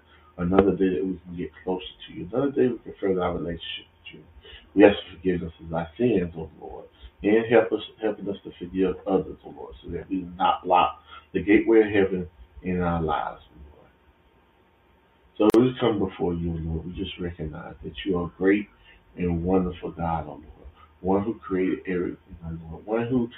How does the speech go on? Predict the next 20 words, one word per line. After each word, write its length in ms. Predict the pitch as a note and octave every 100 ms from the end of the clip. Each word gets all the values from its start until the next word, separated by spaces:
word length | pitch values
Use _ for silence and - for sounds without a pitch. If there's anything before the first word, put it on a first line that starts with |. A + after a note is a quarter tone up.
| - - -
sustains 600 | G2 - A2+ A2 F#2 F2+
us 120 | E2+ F2
in 100 | F2
our 200 | E2 E2
times 360 | F#2 F2+ F2+ F2+
of 80 | F2+ -
trouble 380 | F#2+ E2 F#2+ - - -
and 180 | A#2 A#2
in 100 | G2
our 180 | F#2 -
times 260 | F#2 E2+
of 100 | E2
prosperity, 540 | F2+ E2+ - F#2 F2 - F#2
oh 100 | E2
Lord. 200 | D#2 - - - - -
One 320 | G#2 A2 A#2 G#2+ G2+
who 300 | G2+ F#2+ F2+
does 80 | F2+ - - _ _ -
all 260 | G2+
he 60 | G2+